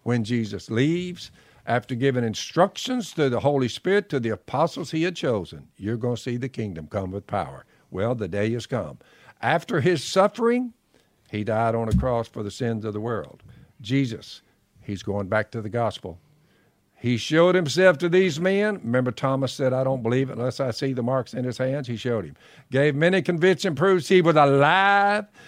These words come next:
He appeared to them over a period of forty days, and lo and behold, and he spoke about the kingdom of God. He's saying,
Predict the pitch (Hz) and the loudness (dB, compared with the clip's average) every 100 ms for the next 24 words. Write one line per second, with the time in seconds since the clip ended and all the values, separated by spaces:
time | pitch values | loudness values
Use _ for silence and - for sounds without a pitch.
0 | - - 156 165 139 180 185 180 180 180 | -8 2 4 4 4 4 4 4 6 6
1 | 170 143 180 180 156 - 185 185 165 180 | 6 2 2 2 2 4 6 6 8 8
2 | 202 214 202 165 143 143 143 185 233 156 | 8 6 6 4 4 4 4 8 8 6
3 | 143 156 143 196 226 233 311 - - - | 6 6 6 6 8 8 6 -2 -16 0
4 | 147 160 156 143 - - 208 320 - 147 | 4 6 6 4 2 4 6 6 4 4
5 | 120 175 240 - 156 143 190 233 226 220 | 6 4 4 2 0 2 2 4 4 0
6 | 202 220 202 107 82 - _ _ - 170 | 4 6 6 4 -4 -18 _ _ 0 2
7 | 208 - 196 190 170 147 | 2 2 4 6 6 2